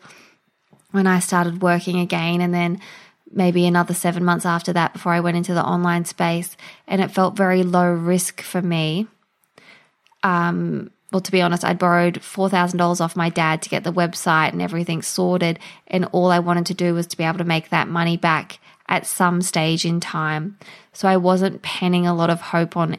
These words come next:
anything. So it was low stakes, if that makes sense. Um, and same thing with the podcast. You know, I started the podcast not at all with an intention to make podcasting my business.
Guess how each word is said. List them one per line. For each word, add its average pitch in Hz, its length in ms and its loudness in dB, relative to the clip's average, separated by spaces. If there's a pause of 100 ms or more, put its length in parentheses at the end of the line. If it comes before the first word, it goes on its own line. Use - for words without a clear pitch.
anything. 175 800 0 (300)
So 185 200 0
it 170 60 0
was 180 200 0
low 175 320 4
stakes, - 880 -6 (520)
if 180 140 -4
that 165 180 0
makes - 280 -8
sense. - 420 -6 (540)
Um, 180 800 0
and 226 180 2
same 247 240 2
thing 330 160 -2
with 320 140 -2
the 311 60 -2
podcast. 185 720 -2
You 190 60 -2
know, 185 80 2
I 180 100 0
started 202 400 0
the 233 60 -2
podcast 180 840 -4 (760)
not 202 640 2
at - 260 -2 (120)
all 202 560 2
with 190 160 -4
an 180 80 2
intention 180 720 0
to 185 160 0
make 175 460 -2
podcasting 175 720 0
my 180 180 0
business. 180 600 0